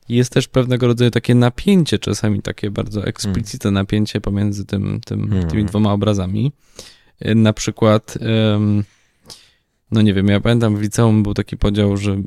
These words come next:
Speaker 1: że byli ludzie, którzy mówili, że są humaniści,
Speaker 2: Mhm.
Speaker 1: ludzie, którzy mówili, że są ścisłowcy.
Speaker 2: Tak.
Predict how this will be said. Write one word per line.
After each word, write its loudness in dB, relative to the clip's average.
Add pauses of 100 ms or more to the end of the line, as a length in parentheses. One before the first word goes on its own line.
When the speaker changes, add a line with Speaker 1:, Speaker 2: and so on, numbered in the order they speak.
Speaker 1:
że -2
byli -4
ludzie, -2
którzy -2
mówili, 0
że -8
są -4
humaniści, -2
Speaker 2:
Mhm. -2
Speaker 1:
ludzie, -4
którzy -6
mówili, -2
że -10
są -4
ścisłowcy. -8
Speaker 2:
Tak. -2